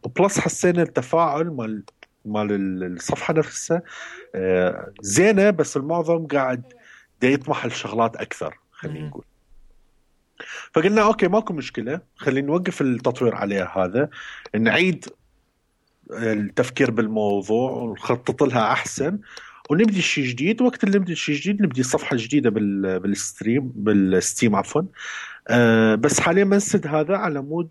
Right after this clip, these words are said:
Speaker 1: آه، شو يسمونه، الفانز الموجودين يظلون يعرفون على الأخبار إذا صار اكو صفحة جديدة وهذا. آه، الظاهر إنه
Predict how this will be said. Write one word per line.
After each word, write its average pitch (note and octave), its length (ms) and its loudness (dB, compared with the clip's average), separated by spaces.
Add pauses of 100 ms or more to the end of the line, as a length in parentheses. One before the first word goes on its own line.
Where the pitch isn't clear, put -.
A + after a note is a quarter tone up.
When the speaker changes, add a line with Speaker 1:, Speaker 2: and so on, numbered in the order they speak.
(160)
Speaker 1:
آه، B2+ 240 0
شو A#2 160 -6
يسمونه، A2 540 -2
الفانز D3+ 480 2
الموجودين C3+ 800 0 (160)
يظلون B2+ 420 2
يعرفون A#2 320 0
على G2+ 80 0
الأخبار G#2+ 460 2
إذا G2+ 200 0
صار G2+ 220 0
اكو - 120 -6
صفحة - 320 -6
جديدة E2+ 320 -2
وهذا. - 340 -12 (920)
آه، C3+ 680 4 (140)
الظاهر G#3 520 4
إنه G3+ 360 -2